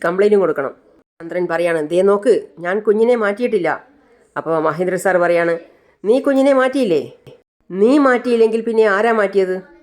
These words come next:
"ഇത് എനിക്കറിയില്ലെന്ന് പറഞ്ഞില്ലേ?" മഹേന്ദ്രൻ സാറ് ദേഷ്യത്തോടെ കൊളറിൽ പിടിച്ചിട്ട് പറയാണ്, "ആരാണ് മാറ്റിയത് പിന്നെ? ആരാണ് എൻ്റെ കുഞ്ഞിനെ മാറ്റിയത്? ഹാ, എനിക്കറിയില്ലെന്ന് പറഞ്ഞില്ലേ?" മഹേന്ദ്രൻ സാറ് ദേഷ്യത്തോടെ പറയാണ്, "ഏയ്." അപ്പം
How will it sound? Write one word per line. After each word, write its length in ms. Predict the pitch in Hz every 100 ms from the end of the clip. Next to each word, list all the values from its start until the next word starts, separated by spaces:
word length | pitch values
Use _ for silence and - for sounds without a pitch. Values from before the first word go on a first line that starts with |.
| _ _ _ -
"ഇത് 80 | 202
എനിക്കറിയില്ലെന്ന് 640 | 226 226 233 240 269 277
പറഞ്ഞില്ലേ?" 500 | 277 254 240 170 123 -
മഹേന്ദ്രൻ 380 | - 135 156 170
സാറ് 320 | 180 175 175
ദേഷ്യത്തോടെ 540 | 170 175 214 202 190 185
കൊളറിൽ 360 | 175 185 196
പിടിച്ചിട്ട് 340 | 196 190 185 180
പറയാണ്, 420 | 180 180 170 165 -
"ആരാണ് 340 | 151 220 233
മാറ്റിയത് 360 | 226 214 208 190
പിന്നെ? 280 | 170 151 151 _ _ _ -
ആരാണ് 380 | 208 220 220 226
എൻ്റെ 260 | 196 196
കുഞ്ഞിനെ 320 | 208 202 208 196
മാറ്റിയത്? 520 | 175 175 185 147 -
ഹാ, 80 | 180 - -
എനിക്കറിയില്ലെന്ന് 760 | 160 175 202 196 180 220 226 226
പറഞ്ഞില്ലേ?" 480 | 202 190 175 135 -
മഹേന്ദ്രൻ 480 | - - - 175 180
സാറ് 280 | 190 185 185
ദേഷ്യത്തോടെ 460 | 170 170 214 202 185
പറയാണ്, 280 | 185 180
"ഏയ്." 440 | 165 151 185 208 156 - _ 120
അപ്പം 280 | - 151